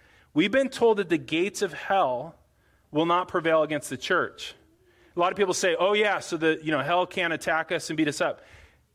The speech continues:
Gates don't attack people, okay? That's about us storming them, <laughs> okay? The gates of hell not prevailing is us offensively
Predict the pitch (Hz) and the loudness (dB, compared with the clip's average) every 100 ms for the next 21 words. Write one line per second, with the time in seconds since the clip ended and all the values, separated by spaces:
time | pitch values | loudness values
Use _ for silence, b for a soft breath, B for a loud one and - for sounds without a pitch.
0 | _ _ 139 185 233 - 214 190 - 170 | _ _ -4 -2 -2 -2 -2 -2 -2 -4
1 | 170 147 117 101 82 _ _ _ _ _ | -4 -6 -4 -6 -6 _ _ _ _ _
2 | _ _ _ _ _ - 120 147 175 180 | _ _ _ _ _ -10 -2 -2 -2 -6
3 | - _ _ _ _ _ - 170 196 208 | -18 _ _ _ _ _ -4 -2 0 0
4 | 202 196 175 190 190 - 202 196 190 170 | 0 0 2 2 -2 -2 2 2 2 -2
5 | 151 175 147 104 - _ - - 170 190 | 0 0 -2 -6 -16 _ -6 -2 0 0
6 | 160 - - B 247 202 156 156 165 202 | -2 -4 -20 B -18 -6 -2 0 2 0
7 | 220 220 196 202 196 180 180 180 208 196 | 2 0 2 2 0 0 2 4 4 2
8 | 156 143 - 180 190 180 - 175 170 - | 0 -2 0 2 2 2 0 0 0 -2
9 | 185 208 - 202 147 127 107 90 | -2 -2 -2 -2 0 -2 -6 -8